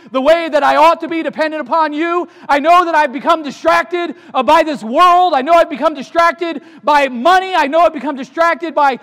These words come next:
occupation. I know I've become, uh, weighed down with the weights and the sins that does so easily beset every single one of us.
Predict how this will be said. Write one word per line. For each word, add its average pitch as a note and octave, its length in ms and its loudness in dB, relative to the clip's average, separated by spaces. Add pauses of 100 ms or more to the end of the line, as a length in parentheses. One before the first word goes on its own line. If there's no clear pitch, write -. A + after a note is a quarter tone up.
(180)
occupation. E4+ 880 -2
I D4 80 0
know E4+ 200 2
I've E4+ 60 -8
become, D4+ 380 -2 (240)
uh, C#4 200 2
weighed E4 420 -2
down F4+ 420 2
with D4 160 -8
the D4 100 -4
weights F4+ 440 -2
and D4 100 -8
the C#4 80 -6
sins F4+ 440 -8 (220)
that D#4+ 180 2
does E4+ 220 2
so D4 180 -2
easily D#4+ 360 -4
beset C4 560 -4
every A#3+ 400 0
single C4+ 260 -8
one D4+ 140 0
of B3 100 -4
us. G#3+ 240 -4